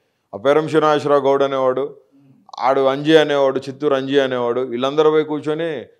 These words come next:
ధర్నా చౌక్ దగ్గర ధర్నా చేశారు లోకేష్తో. రఘురామకృష్ణరాజు దగ్గరికి పోయి, వాడి ఇంటికి పోయి, వాడి ఇంటికి పోయి వాడు వేసిన ముష్టి మెతుకులు తినేసి వచ్చారు.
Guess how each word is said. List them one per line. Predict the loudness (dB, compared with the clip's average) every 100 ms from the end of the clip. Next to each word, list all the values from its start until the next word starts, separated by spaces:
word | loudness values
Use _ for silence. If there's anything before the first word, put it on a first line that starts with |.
| _ -6
ధర్నా | -4 0 2
చౌక్ | 2 0
దగ్గర | 0 0 2
ధర్నా | 0 0
చేశారు | -2 -2 -2 -2 -4
లోకేష్తో. | -6 -2 -4 -4 -8 -8 -14 _ _ _ _ _ _ _ _ _ _ _ -10
రఘురామకృష్ణరాజు | -2 0 0 -2 0 2 4
దగ్గరికి | 2 -2 2
పోయి, | 6
వాడి | 6 4
ఇంటికి | -2 2
పోయి, | 4
వాడి | 4 2
ఇంటికి | -2 0
పోయి | 2
వాడు | 4 2
వేసిన | 0 -2 -4
ముష్టి | -6 -10 -6
మెతుకులు | -6 -6 -8
తినేసి | -6 -6
వచ్చారు. | -6 -4 -6 -8